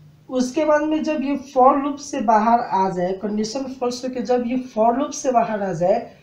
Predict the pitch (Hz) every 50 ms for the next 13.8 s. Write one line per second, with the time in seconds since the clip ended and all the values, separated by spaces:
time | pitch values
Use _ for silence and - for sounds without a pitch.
0 | _ _ _ _ - 226 226 240 247 - - 269 262 - 294 294 285 294 277 269
1 | 277 262 262 - 247 233 233 220 220 214 202 202 202 202 214 - - - _ _
2 | _ _ _ _ _ - 254 262 262 262 262 - 269 262 - - 294 302 311 320
3 | 320 311 311 240 202 208 226 247 277 302 320 320 320 311 - - 262 262 262 285
4 | 294 277 - 302 277 - - 277 269 269 269 254 - - 254 269 285 285 262 -
5 | 262 247 214 220 247 240 240 254 262 254 - - 240 233 233 247 240 - - 254
6 | 226 202 226 226 - 208 233 220 202 - - 233 277 285 262 - 269 254 247 262
7 | 262 254 247 240 240 - - 285 277 269 277 262 254 233 233 226 - - 240 269
8 | 302 294 - - - _ _ _ _ _ - 254 240 247 254 - 240 247 262 254
9 | - 185 233 220 208 202 208 226 247 254 254 254 247 - 208 208 214 220 214 208
10 | 240 277 269 - - 277 247 - - - 208 220 214 196 202 233 254 254 - -
11 | - 202 196 233 262 254 - - - 247 226 233 226 - 262 247 233 - - -
12 | - - - 196 196 196 190 190 190 - - _ _ _ _ _ - 220 214 208
13 | 208 202 196 190 185 - - - 226 226 254 269 277 262 - 262